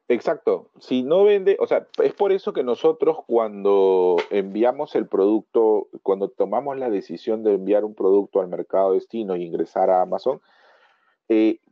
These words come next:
primero, en, en un primer envío, lo que yo, eh, no busco no es, no es, eh, generar, eh, márgenes de ganancia altos, porque estoy r-, entrando a un mercado nuevo y lo que quiero es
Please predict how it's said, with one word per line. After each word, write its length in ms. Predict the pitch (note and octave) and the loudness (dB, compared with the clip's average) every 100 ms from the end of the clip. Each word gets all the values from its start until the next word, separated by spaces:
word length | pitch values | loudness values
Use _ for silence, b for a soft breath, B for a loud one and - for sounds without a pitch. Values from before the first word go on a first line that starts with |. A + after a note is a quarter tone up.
| - | -6
primero, 480 | B2 C#3+ A#2 G2+ - | -2 0 2 0 -2
en, 400 | G#2+ G#2 G#2 G#2 | -4 -2 -6 -4
en 140 | A#2 B2 | -4 -4
un 120 | D3+ | -4
primer 300 | D3+ C#3+ D3 | -4 0 0
envío, 560 | C3+ A#2+ B2+ B2 D3+ _ _ | -2 -4 0 0 0 _ _
lo 220 | G#2+ G#2 | -2 -2
que 140 | G2+ G#2 | -2 0
yo, 460 | B2 C#3 C#3+ D3 - _ - | 2 4 2 0 -4 _ -6
eh, 320 | G2+ F#2+ F#2+ | -4 -4 -6
no 400 | G2 A#2 C3 B2 | -4 -2 0 -2
busco 800 | - G#2+ A2+ C#3 D#3 - - C#3+ A#2 | -4 -14 -14 -4 -4 -2 -2 -4 -2
no 220 | A#2+ C3+ | -2 -2
es, 180 | D#3+ D3+ - b b b _ | -2 -8 -20 b b b _
no 280 | A#2 A#2+ C#3 | -10 -2 0
es, 340 | E3+ D#3+ _ _ | 0 -4 _ _
eh, 460 | - G#2+ G2+ G2 F#2 - | -4 0 2 2 0 -4
generar, 540 | A2 G2+ G#2+ A#2+ A#2+ - _ _ _ _ | -8 -2 2 0 -2 -16 _ _ _ _
eh, 220 | G2 F#2+ | -2 -2
márgenes 420 | F#2 B2+ - B2 A2 | 0 -2 -4 -12 -8
de 80 | |
ganancia 540 | E2 F2 G#2+ G#2 G#2+ A#2 | -6 -6 -8 -4 0 2
altos, 520 | G#2+ F2 - C3 - b b b b b b | 0 -4 -2 -2 -4 b b b b b b
porque 220 | - A2+ | -8 -6
estoy 220 | G#2 - D3 | -6 -2 -2
r-, 140 | C#3 - | -2 -8
entrando 560 | G#2 F#2+ D3+ D#3 B2+ | -12 -4 -2 0 -2
a 20 | |
un 260 | A2 G#2+ G#2+ | -2 -4 -6
mercado 460 | G2+ G2 A2 G#2+ G#2 | -6 -2 0 0 -2
nuevo 520 | G#2+ A#2 G2 B2 - | -4 -2 -2 -2 -6
y 120 | - A2 | -8 -4
lo 100 | G#2+ | -4
que 140 | G2 | -6
quiero 300 | - D3+ D#3 | -4 0 0
es 200 | D3 - | 0 -6